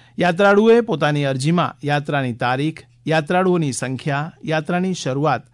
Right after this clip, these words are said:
તથા પૂર્ણ થયાનું સ્થળ, અરજી તારીખ, અરજી કરનારની સહી, ફોન નંબર, ઈમેલ આઈ ડી અંગેની સ્પષ્ટતા કરવી પડશે, તેમજ અરજી સાથે આધાર કાર્ડ, જાતિ પ્રમાણપત્ર, શાળા છોડ્યાનું પ્રમાણપત્ર,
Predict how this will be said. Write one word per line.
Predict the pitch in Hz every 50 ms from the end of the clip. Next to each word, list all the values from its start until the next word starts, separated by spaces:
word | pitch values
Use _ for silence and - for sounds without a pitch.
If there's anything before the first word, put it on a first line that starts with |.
| _ _ _ _ _ -
તથા | 170 147 - 170 151 156 156 - _ _
પૂર્ણ | 180 185 190 196 208
થયાનું | 190 - 160 123 123 120 120 117
સ્થળ, | 110 - - 147 143 151 160 165 - _ _ _
અરજી | - 143 147 139 127 151 147
તારીખ, | 147 147 131 135 143 156 170 165 - - _ _ _ _ _
અરજી | - 151 156 147 160 196
કરનારની | 180 180 156 143 135 131 127 127 123
સહી, | 120 - - 139 143 156 170 196 - _ _ _ _ _ _ _ _ _ -
ફોન | - 180 185 190
નંબર, | 190 185 185 185 180 180 190 190 190 240 - _ _ _
ઈમેલ | 160 165 175 190 196 196 190
આઈ | 185 185 180
ડી | 180 190 196 -
અંગેની | - 147 147 139 139 139 143 151 160
સ્પષ્ટતા | - - - 160 160 151 - - 131 117 123
કરવી | 123 - 139 131 127
પડશે, | 120 123 123 123 - - 156 156
તેમજ | 160 151 143 139 135 135 135
અરજી | - - 151 143 139 139 135
સાથે | 127 - 135 127 127 - 151 127 - _ _ _ _ _ _ -
આધાર | - 151 151 143 165 165 156
કાર્ડ, | 156 170 160 160 165 175 214 262 240 -
જાતિ | 131 143 151 143 151 151 190 185
પ્રમાણપત્ર, | 180 - 139 120 120 131 - 135 127 - 151 151 160 165 185 - _ _ _ _ _
શાળા | - - 165 147 160 175 185 190 190
છોડ્યાનું | 165 - 151 135 135 131 127 123
પ્રમાણપત્ર, | 127 127 123 123 131 127 147 139 151 - 156 156 160 170